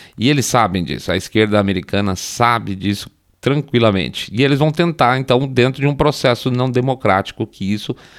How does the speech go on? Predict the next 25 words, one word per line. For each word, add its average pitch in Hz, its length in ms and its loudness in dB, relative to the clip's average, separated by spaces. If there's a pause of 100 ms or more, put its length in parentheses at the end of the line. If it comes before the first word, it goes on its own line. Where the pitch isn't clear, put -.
(480)
se 175 280 2
acontecer, 143 880 2
não 131 240 2
vingue. 110 420 0 (180)
Como 349 200 0
eles 294 100 2
tentaram 165 480 2
durante 135 380 2
a - 20 0
primeira 120 320 0
eleição, 151 460 2
fazendo 120 480 0
com 131 200 -2
que 110 360 0
Trump 101 380 -2
fosse 101 380 -2
um 110 140 -2
asset 107 500 -4
russo, 98 380 -2
fosse - 340 -4
um, 95 80 -2 (400)
um 98 160 -6
cara 101 360 2
que 101 240 0
não 104 420 2